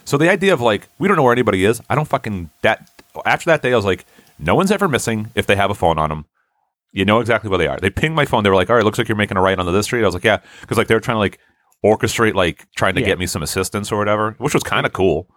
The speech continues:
Speaker 1: Uh,
Speaker 2: Figure out where people are.
Speaker 1: Yeah, 'cause then we were crossing the state, like, we were crossing town lines, right? So they were like,
Speaker 2: Yeah.
Speaker 1: "All right, we gotta get these, these other people involved, yada, yada."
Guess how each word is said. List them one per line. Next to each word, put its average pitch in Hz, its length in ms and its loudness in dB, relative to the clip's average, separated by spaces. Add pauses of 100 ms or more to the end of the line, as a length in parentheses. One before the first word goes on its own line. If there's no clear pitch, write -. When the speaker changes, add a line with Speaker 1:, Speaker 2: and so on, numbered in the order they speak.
(280)
Speaker 1:
Uh, 90 300 4
Speaker 2:
Figure 110 180 -2
out 117 100 -2
where 110 320 -4 (340)
people 113 260 -8
are. 104 240 -2
Speaker 1:
Yeah, 165 140 4
'cause 139 140 -4
then 131 100 2
we 135 80 2
were 120 60 4
crossing 123 420 0
the 104 60 -2
state, 98 260 0 (120)
like, 98 180 2
we 110 120 4
were 101 80 4
crossing 98 400 0
town 90 320 -2
lines, 85 400 -4
right? 82 180 0
So - 100 -10
they 82 80 -6
were 78 60 -4
like, 78 120 -2
Speaker 2:
Yeah. 101 60 2
Speaker 1:
"All 98 40 4
right, 92 60 0
we 98 100 0
gotta 101 160 2
get 95 160 -2
these, 104 240 0
these 101 200 -2
other 104 140 0
people 101 300 -2
involved, 92 340 2
yada, 85 160 2
yada." 85 320 2